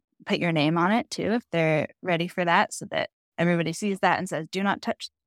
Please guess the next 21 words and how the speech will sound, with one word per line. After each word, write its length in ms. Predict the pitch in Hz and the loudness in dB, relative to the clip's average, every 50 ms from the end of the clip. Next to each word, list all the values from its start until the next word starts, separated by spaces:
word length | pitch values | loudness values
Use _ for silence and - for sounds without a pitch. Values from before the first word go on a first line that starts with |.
| _ - | _ 0
mine." 300 | 262 269 269 277 269 - | 2 4 4 2 0 -2
<laughs> 600 | - - - - _ _ _ _ _ _ _ _ - | -8 -10 -14 -14 _ _ _ _ _ _ _ _ -2
We're 200 | 196 208 202 196 | 0 2 2 0
telling 380 | 196 - - 208 196 202 208 | 0 0 0 2 2 2 2
lots 220 | 208 208 226 - - | 2 2 0 0 -2
of 120 | 180 - | -4 -4
stories, 840 | - - - - - - - - 190 214 233 254 277 277 - - - - _ - | -6 -8 -6 -6 -4 -4 -4 -2 -2 -2 0 0 0 -2 -2 -6 -12 -10 _ -6
especially 460 | 202 - - 190 185 - - 202 190 | -6 -4 -4 -4 -2 0 0 2 2
when 200 | 190 190 190 190 | 2 2 2 2
we 80 | 180 170 | 0 0
walk 260 | 175 160 165 175 - - - | 2 0 0 0 -4 -6 -2
places. 560 | - 196 190 190 - 214 202 196 202 208 - - _ | 0 0 0 0 0 0 0 2 0 -2 -4 -6 _
We 140 | 196 196 185 | 0 2 4
walk 280 | 185 170 170 180 - | 4 4 4 2 2
up 120 | - 151 - - | -2 -2 -2 -2
a 60 | 170 | -4
big 240 | - 165 160 160 - | -2 -2 -2 -2 -2
hill 300 | - 175 170 160 160 - | -2 -2 0 0 0 -2
every 240 | - 175 165 170 170 | -4 -4 -4 -2 -2
day, 320 | 165 165 151 147 156 170 - _ _ _ _ _ _ _ _ - | 0 0 0 -2 -2 -4 -8 _ _ _ _ _ _ _ _ -4
and 540 | 180 180 170 165 156 147 147 147 - - | 0 2 2 4 2 2 0 -2 -4 -8